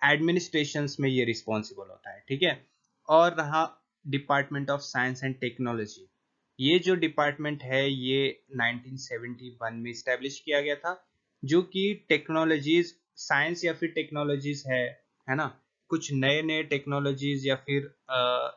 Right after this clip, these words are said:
डिपार्टमेंट्स है ऑर्गेनाइज करने के लिए, कोऑर्डिनेट करने के लिए, है ना, regarding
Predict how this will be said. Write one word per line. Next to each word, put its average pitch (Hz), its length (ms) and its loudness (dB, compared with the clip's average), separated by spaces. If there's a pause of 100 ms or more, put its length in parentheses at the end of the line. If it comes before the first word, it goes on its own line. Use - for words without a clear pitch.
(160)
डिपार्टमेंट्स 143 760 0
है 127 320 0
ऑर्गेनाइज 123 460 -2
करने 120 280 -2
के 120 100 -14
लिए, 120 140 -6
कोऑर्डिनेट 117 560 -2
करने 113 260 -8
के 113 140 -20
लिए, 113 360 -14 (300)
है 131 80 2
ना, 160 240 0 (180)
regarding 151 440 4